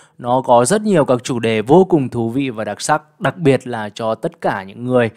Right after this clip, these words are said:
đang chuẩn bị thay đổi bản thân bằng, à, những video ở trên kênh Future School nhá. Thì các bạn hãy đăng ký vào đây để, à, theo dõi và ủng hộ cho mình nhá.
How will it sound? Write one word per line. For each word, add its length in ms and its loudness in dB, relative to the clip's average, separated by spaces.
đang 260 2
chuẩn 200 -8
bị 100 -14
thay 160 -10
đổi 120 0
bản 180 -6
thân 220 0
bằng, 300 0
à, 440 -4
những 240 0
video 600 2
ở 140 0
trên 300 -2
kênh 220 -2
Future 400 -4
School 320 0
nhá. 340 0
Thì 80 -6
các 100 -2
bạn 160 0
hãy 240 -2
đăng 180 0
ký 200 -2
vào 120 2
đây 180 2
để, 240 -2
à, 280 -10
theo 180 4
dõi 280 0
và 100 2
ủng 200 -4
hộ 160 -6
cho 120 -4
mình 140 -2
nhá. 220 0